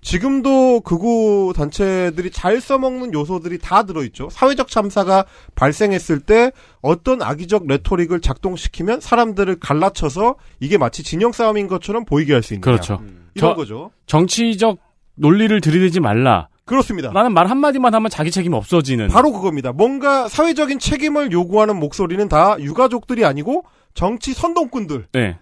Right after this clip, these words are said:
Speaker 1: 민주노총, 야당 이런 사람들이 옆에 붙어서 유가족들을 선동하기 때문에 발생하는 거니까 여기에 속지 마라. 이 레토릭이 하나 등장하고요. 그리고 유가족들이 요구하는 거는 금전적인 과도한 보상이다.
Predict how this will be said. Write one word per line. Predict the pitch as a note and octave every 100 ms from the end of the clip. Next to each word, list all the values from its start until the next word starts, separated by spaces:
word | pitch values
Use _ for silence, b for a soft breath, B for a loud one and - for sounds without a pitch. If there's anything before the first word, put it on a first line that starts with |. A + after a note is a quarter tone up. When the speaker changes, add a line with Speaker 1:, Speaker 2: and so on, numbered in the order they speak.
| _
Speaker 1:
민주노총, | C#3 B3 D#4 D#4+ D4+ C4 B3 - - _ _ -
야당 | C#3+ D3+ A#3 D#4 C4 C3+
이런 | F#3+ B3+ C#4+
사람들이 | B3+ B3+ A3+ A3+
옆에 | F3 C4
붙어서 | A#3 F3+ G3 F3 A3+ C4 D#4 _ _ A#2+
유가족들을 | D#3+ A3 G#3+ G#3+
선동하기 | - E4 E4 D#4+ C#4
때문에 | B3+ A3+
발생하는 | G3 D#3 F#3+ F3 D3+
거니까 | B2 G#2+ F3+ A#2+ - _ _ C3+
여기에 | D3 G#3+
속지 | C4 -
마라. | A#3 D3+ G#2 -
이 | G#3+
레토릭이 | A3+ F3 A3 F#3+
하나 | F3 D3+
등장하고요. | B2+ B2+ G#2+ F#2 D#3+ - _ _
그리고 | - G#3
유가족들이 | F3 C#4 C#4 C#4 A3+
요구하는 | F#3 F3+ A3+ G#3
거는 | F3 F3 B3 C4+ - _
금전적인 | - A#3+ B3+ C#4+ B3 A#3+ B3
과도한 | - B2+ C#3+ F#3 B3 G4+
보상이다. | - E3 F3+ C#3+ F#2+ E2